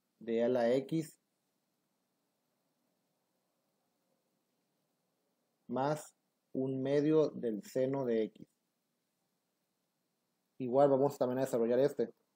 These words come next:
Este por este, este por este, este por este. Va a quedar aquí menos nueve cuartos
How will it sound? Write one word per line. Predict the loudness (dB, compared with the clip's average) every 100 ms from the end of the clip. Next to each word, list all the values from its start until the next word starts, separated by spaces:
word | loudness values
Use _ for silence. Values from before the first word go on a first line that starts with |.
| _
Este | -4 -4
por | 0 2
este, | 4 2 2 2 2 -6 _ _
este | -8 -6
por | 0 2
este, | 0 2 0 0 -8 _ _ _ _ _ _ _ _ _ _ _ _
este | -10 -6
por | -2 -2
este. | -2 -8 _ _ _ _ _ _ _ _ _ _ _ _ _ _ _ _ _ _ _ _ _ _ _ _ _ _ _ _
Va | -4
a |
quedar | 0 2
aquí | 2 2 2 0 _ _ _ _ -10
menos | -6 -4 -4 -2
nueve | 0 4 6 4
cuartos | 6 6 8 4 4 4 2 -8